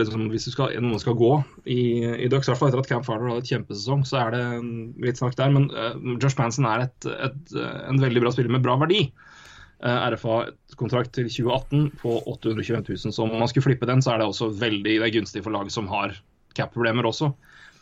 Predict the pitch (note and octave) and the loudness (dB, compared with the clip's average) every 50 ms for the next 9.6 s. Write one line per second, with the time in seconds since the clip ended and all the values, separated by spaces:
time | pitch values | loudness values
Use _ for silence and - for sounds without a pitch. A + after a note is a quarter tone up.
0 | _ _ _ - A#2+ B2 C3 C3 A#2+ A2 G#2+ A2+ - A#2+ G#2+ - - F#2+ G2 G2+ | _ _ _ -2 2 2 2 2 2 0 0 0 0 -2 -6 -6 -6 -8 -8 -6
1 | G2+ G2+ G2+ G#2+ A2 - - B2 A#2 C3+ E3+ F3+ D3+ C3+ C3 B2+ - - B2 B2 | -6 -4 -4 -4 -4 -2 -2 0 2 4 4 4 4 2 0 -2 -2 -2 -2 0
2 | C3+ C3+ - C3 A#2 G#2+ G2+ G2+ A2 A2+ A2 A2 A2+ A2 G#2+ G#2 G#2+ G#2 G#2 G#2+ | 0 -2 -2 -2 -2 -2 -2 -2 -2 -2 -2 0 0 0 0 -2 -2 -2 -4 -4
3 | G2+ G2+ G2+ - A2+ G#2+ - - - - - - - - - - F3 E3+ - - | -6 -6 -6 -8 -8 -8 -8 -8 -8 -10 -10 -10 -10 -4 -2 0 0 0 -2 -2
4 | - D#3 - E3 C3 C3 C#3+ - - C#3+ C3 C3 C#3+ C#3 C3 - - - A#2+ - | -2 0 4 4 6 6 6 4 4 2 2 4 4 2 2 2 -2 -4 -4 -4
5 | B2 B2+ - - C3 B2+ C3 A#2+ A2+ A2 A#2+ A#2 A2+ A2+ A2+ A#2 A#2 A#2 A2+ A#2 | -6 -4 -2 0 0 0 0 0 -2 -4 -4 -2 0 0 0 0 0 0 0 -2
6 | A#2 - - A#2 B2 C3+ - - - - - - - C3+ B2+ B2 A2+ G#2 G2 A2+ | -4 -2 -2 -2 -2 -2 -6 -12 -18 -16 -16 -14 -10 -4 -2 -2 -2 -2 -2 -4
7 | A2+ A2 - - - - _ - - - _ _ - - A2+ A2 A2 A2 A2+ A2+ | -6 -6 -8 -14 -20 -20 _ -20 -20 -20 _ _ -8 -2 0 2 2 2 2 2
8 | A#2+ B2 A#2+ A2+ A2 G2+ G#2 - - A2+ A2+ A2+ A2 A2 - G#2+ A2 - - A2+ | 2 4 4 4 4 2 2 0 -2 -2 -2 -2 -2 -2 -6 -6 -6 -6 -6 -8
9 | G#2 - - A#2 A2+ A2 A2+ A2 G2 - A2 | -8 -4 -2 0 0 2 2 2 2 2 -2